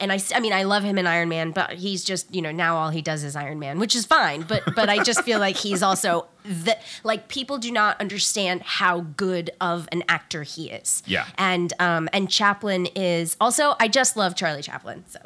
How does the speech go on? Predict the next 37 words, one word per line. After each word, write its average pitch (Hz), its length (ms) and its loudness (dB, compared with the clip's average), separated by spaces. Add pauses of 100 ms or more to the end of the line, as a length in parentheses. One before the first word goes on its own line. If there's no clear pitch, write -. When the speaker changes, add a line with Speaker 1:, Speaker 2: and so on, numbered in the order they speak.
(120)
Speaker 1:
that's - 280 -18
whatever. 233 320 -4 (260)
But 160 200 -8 (260)
Downey 165 420 -2
is, 143 560 -6 (420)
I 196 160 -2
had 180 200 -2
an 190 60 -4
ex-boyfriend 156 560 -8
one 147 160 -10
time 151 280 -8
be 160 120 -12
like, 147 240 -12 (220)
"Clark, 339 240 -2
you 302 100 -6
realize 440 320 0
Charlie 311 300 2
Chaplin 240 440 0
didn't 208 280 -4 (100)
actually 202 480 2
look 180 460 0
like 180 240 0
Robert 170 260 2
Downey 160 300 0
Junior, 147 460 2
Speaker 2:
<laughs> 143 60 0
Speaker 1:
right? 196 360 2
Like, 202 140 2
that 247 200 4
was 233 160 0
not, 226 400 6
that 240 140 2
is, 214 160 -2
he 240 120 -4
was 226 160 -4
not 254 380 4
handsome 190 680 0